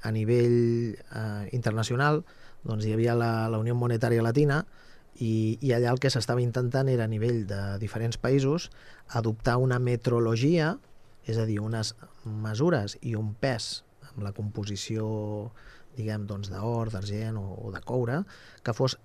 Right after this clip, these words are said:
igual a la d'altres països, de manera que les peces fossin intercanviables, que tu poguessis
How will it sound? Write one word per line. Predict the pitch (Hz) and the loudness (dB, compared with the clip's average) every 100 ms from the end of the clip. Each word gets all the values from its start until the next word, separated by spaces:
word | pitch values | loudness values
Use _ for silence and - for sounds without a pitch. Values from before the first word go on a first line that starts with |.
| _ | _
igual | - 113 123 143 143 175 226 - - - - - - | -4 -2 2 4 4 4 0 -8 -20 -20 -20 -12 -4
a | 107 104 110 | -2 -2 0
la | 110 | 0
d'altres | 107 107 110 - | 0 -2 -4 -4
països, | 92 95 95 - - | -6 -6 -8 -14 -8
de | 120 120 | -2 0
manera | 117 117 131 | 2 2 2
que | 135 | 2
les | 113 | 0
peces | - 117 143 | 0 0 0
fossin | - 104 135 135 | -2 -2 -2 -2
intercanviables, | 143 107 101 95 98 76 - - - - - - _ _ - - | -4 -2 -4 -6 -8 -8 -12 -16 -16 -18 -20 -20 _ _ -20 -10
que | 101 | -6
tu | 104 101 | -4 -2
poguessis | 107 104 113 | 0 0 0